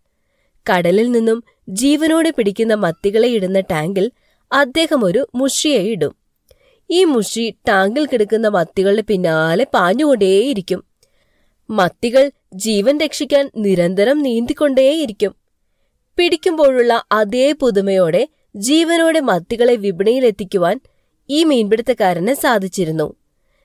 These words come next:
ചില തന്ത്രങ്ങൾക്ക് മുന്നിൽ നാം നമിച്ചേ പറ്റൂ. ബിസിനസ്സിലേക്കൊന്ന് നോക്കൂ. മടിയന്മാരായ മത്തികളെ പോലുള്ള ജീവനക്കാരെ കണ്ടെത്തുവാൻ സാധിക്കും. നല്ല വേതനവും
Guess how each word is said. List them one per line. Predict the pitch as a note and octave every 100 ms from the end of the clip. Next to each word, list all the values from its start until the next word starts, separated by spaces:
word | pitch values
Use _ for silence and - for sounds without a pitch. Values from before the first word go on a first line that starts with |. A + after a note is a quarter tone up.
| _ -
ചില | G4 F#4+
തന്ത്രങ്ങൾക്ക് | F#4+ A#3 G3 G#3 A3+ A3+ A#3+
മുന്നിൽ | G3+ G3 G3 -
നാം | G#3 F#3+ A3
നമിച്ചേ | D#3 D#3 - E3 A3+
പറ്റൂ. | G#3 - E3 - _ _ _ _ _ _ _ -
ബിസിനസ്സിലേക്കൊന്ന് | D#4 D4+ F#4+ F#4 F4 D#4+ C4 A3+ G#3+
നോക്കൂ. | F#3+ - G3 F#3 _ _ _ _ _ _ _ _ -
മടിയന്മാരായ | C#4 F4+ F4+ F4+ D#4 D4 C4+ B3+
മത്തികളെ | A#3 F3 - A3+ D4+ D#4+
പോലുള്ള | D4 C4 B3 A3+
ജീവനക്കാരെ | F#3 F3+ A#3 C#4 G3 D#3+ D4+ _ _ -
കണ്ടെത്തുവാൻ | F#4+ D#4+ A#3 G3+ F#3
സാധിക്കും. | F3+ E3+ D3+ D#3+ E3 - _ _ _ _ -
നല്ല | C#4 D4 E4
വേതനവും | D4 A3 F#3+ G#3+ A3 G#3+